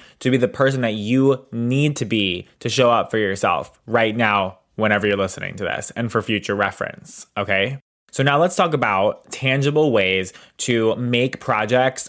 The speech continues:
or the work that you have to do as easy and broken down for you as possible, which is my first tip for you, is making the things that you're doing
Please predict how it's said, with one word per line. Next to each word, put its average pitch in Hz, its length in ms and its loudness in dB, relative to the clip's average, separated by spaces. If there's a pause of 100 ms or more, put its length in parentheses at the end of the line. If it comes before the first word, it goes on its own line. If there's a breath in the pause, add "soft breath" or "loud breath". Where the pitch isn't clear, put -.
or 120 440 4
the 123 120 2
work 117 260 0
that 120 140 -4
you 120 60 2
have 110 120 0
to 117 100 -4
do 110 400 0 (280 loud breath)
as 110 220 0 (200)
easy 170 680 0 (220 loud breath)
and 127 200 0
broken 127 360 2
down 113 180 2
for 110 160 -4
you 107 220 0
as 107 160 -8
possible, 98 560 -4 (240)
which 165 280 2
is 151 360 4
my 143 180 2
first 139 320 0
tip 113 400 -2
for 127 180 0
you, 98 300 -2
is 143 540 2 (180)
making 170 640 0
the 214 80 -2
things 160 440 -2
that 143 220 0
you're 135 140 -2
doing 107 720 2